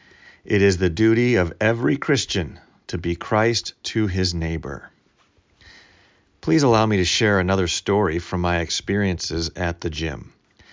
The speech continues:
I have previously made reference to people I meet while training at the gym where I have a membership. Besides engaging in an exercise routine,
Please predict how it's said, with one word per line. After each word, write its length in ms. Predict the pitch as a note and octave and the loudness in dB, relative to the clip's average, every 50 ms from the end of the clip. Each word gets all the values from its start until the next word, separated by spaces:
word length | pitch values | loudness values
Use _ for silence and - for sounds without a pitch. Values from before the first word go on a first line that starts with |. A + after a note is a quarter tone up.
| - _ _ _ _ _ _ _ _ _ _ _ | -20 _ _ _ _ _ _ _ _ _ _ _
I 120 | - D#3+ | 0 2
have 180 | E3 A#2+ - - | 2 2 0 0
previously 500 | - C3 C#3+ C3 A#2 G#2+ - - A2 G2+ | 2 4 6 6 6 4 4 2 0 0
made 240 | F#2 G2 G2+ G#2 E2+ | 2 2 2 2 2
reference 500 | E2+ F#2+ G#2 G#2+ - - F#2 F#2 F2 - | 2 2 2 2 0 -2 -4 -4 -4 -2
to 120 | - F2+ | -4 -4
people 380 | - - A2+ G#2+ F#2+ - G#2+ F#2+ | -4 -2 -2 -2 0 0 0 0
I 140 | F2 F2 | 0 0
meet 340 | E2+ F#2 G#2 G2 F#2 G#2 - | 0 0 0 0 -2 -2 0
while 180 | F#2+ F#2 F2 F2 | 0 0 0 0
training 460 | - - - G#2+ G#2+ A2 G#2 G2 F2+ | -2 -4 -4 -2 -2 0 0 0 -2
at 80 | E2+ - | -2 -4
the 100 | - E2+ | -6 -6
gym 380 | E2 D#2+ F#2 F#2+ F2+ F#2 A2 | -4 -4 -2 -2 0 0 0
where 120 | G#2+ F#2 E2+ | 0 0 0
I 100 | E2+ F2 | 0 0
have 100 | E2+ E2 | -2 -2
a 80 | D#2 | -4
membership. 600 | D#2+ D#2+ D2+ D2+ - - - - - F#2+ - - _ _ _ _ - - - - - - - - - _ _ _ _ _ | -6 -6 -6 -8 -8 -10 -8 -4 -4 -4 -4 -4 _ _ _ _ -20 -20 -20 -20 -20 -20 -20 -20 -20 _ _ _ _ _
Besides 460 | B2 A#2 - - C#3+ D#3 E3 D3+ B2+ | 0 2 2 0 0 0 0 0 0
engaging 680 | C#3+ B2+ A#2 G2+ G#2+ A2 B2 C#3+ A2+ G2 G2+ G2+ A#2 A#2 | -2 0 2 2 4 4 4 4 2 2 0 0 0 0
in 100 | G2 F#2 | 0 0
an 100 | F#2 F#2+ | 2 0
exercise 640 | A2 G#2 - G2 F2+ - G#2+ G2 F#2+ F#2+ F2 F2+ | 0 0 -2 -4 -4 0 0 2 2 2 0 0
routine, 680 | F#2 F2+ F2 - - A#2+ A2+ G2+ G2+ A2+ C3+ C3+ C3 | -4 -4 -4 -4 -4 -2 0 0 0 -2 -4 -6 -10